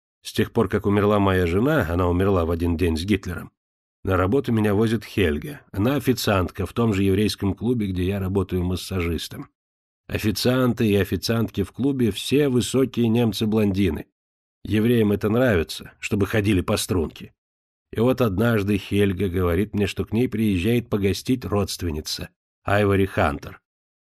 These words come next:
Настоящее имя я забыл, оно было на брачном свидетельстве, но я забыл. До этого раза три выходила замуж, наверное, сама уже не помнила девичью фамилию. В общем,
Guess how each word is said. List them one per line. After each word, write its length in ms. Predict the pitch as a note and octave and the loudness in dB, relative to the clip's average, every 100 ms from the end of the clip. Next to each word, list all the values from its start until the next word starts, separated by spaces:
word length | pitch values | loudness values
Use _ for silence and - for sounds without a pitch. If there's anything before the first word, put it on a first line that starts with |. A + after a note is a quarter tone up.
| _ _ - | _ _ -8
Настоящее 760 | G2 - A2 A2 F#2 - G2 | -6 -4 0 2 0 2 2
имя 180 | F#2+ F2+ | 4 4
я 200 | F2+ F2 | 2 2
забыл, 480 | E2+ F2 G#2+ F#2+ - | 0 0 0 0 -2
оно 260 | - F#2+ F#2 | -4 -2 0
было 260 | F#2+ G#2 F2+ | 2 2 2
на 140 | F2 | 0
брачном 420 | F#2 F2+ - F2+ | 0 -2 -2 -6
свидетельстве, 720 | - F#2 F#2+ A2+ F#2 - - | -4 -2 0 -2 -2 -6 -6
но 100 | F2 | -6
я 200 | F#2 F#2+ | -6 -6
забыл. 520 | E2 F2 E2 D2+ C2+ _ _ _ _ _ _ - | -6 -6 -4 -4 -6 _ _ _ _ _ _ -8
До 140 | F#2 | 0
этого 420 | B2 D3 C3+ C3 | 2 4 4 4
раза 300 | A#2+ C3 A#2 | 4 4 2
три 300 | B2 B2+ B2+ | 2 4 4
выходила 500 | G2 E2+ F#2+ F2+ F2 | 4 0 -2 0 0
замуж, 480 | E2+ G2+ F2+ D2 - | 0 0 0 -2 -4
наверное, 360 | F#2+ G#2+ G#2 F#2+ | -2 0 2 0
сама 300 | G2+ G#2 G2+ | 0 0 2
уже 220 | F2+ F2 | 0 0
не 100 | F2+ | -2
помнила 460 | - F#2 D#2 E2 E2 | 0 -2 -2 -2 0
девичью 420 | F#2 E2+ - F#2 | 0 -2 -4 -6
фамилию. 540 | F#2+ E2+ D2+ C#2 D#2+ - _ _ _ _ - | -4 -4 -4 -6 -12 -18 _ _ _ _ -4
В 120 | G#2+ | 2
общем, 460 | C3+ E2 - E2+ | 2 2 -8 -10